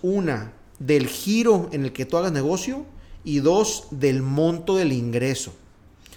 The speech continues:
Es decir, la retención que te va a hacer la plataforma va a ser diferente si tú entregas comida,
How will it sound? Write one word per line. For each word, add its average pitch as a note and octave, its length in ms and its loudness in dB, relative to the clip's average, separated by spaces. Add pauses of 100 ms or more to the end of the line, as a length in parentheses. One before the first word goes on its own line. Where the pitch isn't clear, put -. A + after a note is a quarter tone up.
(640)
Es D3 160 2
decir, E3+ 600 0
la D#3 160 2
retención D#3 540 0
que G#3 100 -2
te E3 120 -2
va D#3 80 2
a - 20 4
hacer F3+ 160 0
la G3 140 0
plataforma E3+ 580 -2
va E3+ 100 2
a E3+ 40 2
ser D#3+ 160 -2
diferente E3+ 840 -4 (460)
si - 240 -4
tú G3 540 0 (120)
entregas D3+ 540 0
comida, E3 520 -2